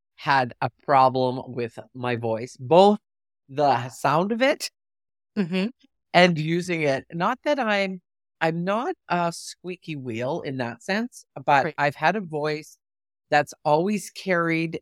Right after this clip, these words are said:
Speaker 1: a tone and sound of authority. No one has ever, uh, really questioned who or who I am or what I mean, uh,
Speaker 2: Mm-hmm.
Speaker 1: both in tone and volume and in, like, sense of authority and confidence.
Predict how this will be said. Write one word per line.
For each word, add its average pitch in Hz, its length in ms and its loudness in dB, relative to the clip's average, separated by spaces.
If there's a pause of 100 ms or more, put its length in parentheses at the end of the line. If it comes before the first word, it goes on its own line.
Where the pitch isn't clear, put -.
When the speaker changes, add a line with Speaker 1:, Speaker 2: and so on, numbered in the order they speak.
(100)
Speaker 1:
a 135 640 -2 (1300)
tone 180 400 -2
and 160 160 -8
sound 143 280 -2
of 131 120 -8
authority. 165 640 -4 (220)
No 151 120 -4
one 151 140 -2
has 147 300 -4
ever, 160 480 -2 (720)
uh, 139 280 0
really 165 380 0
questioned 180 720 -4 (200)
who 180 240 -2
or 139 360 -4 (120)
who 175 120 -2
I 160 120 6
am 151 220 0
or 135 80 -2
what 139 220 0
I 135 120 2
mean, 151 360 -6 (380)
uh, 143 100 2
Speaker 2:
Mm-hmm. 185 120 2
Speaker 1:
both 165 320 0
in 143 180 -6
tone 190 480 0
and 165 160 0
volume 156 560 4
and 147 300 -2
in, 139 320 -6
like, 131 260 -4 (300)
sense 180 240 -4
of 156 80 -6
authority 147 420 -2
and 143 100 -4
confidence. 233 540 -4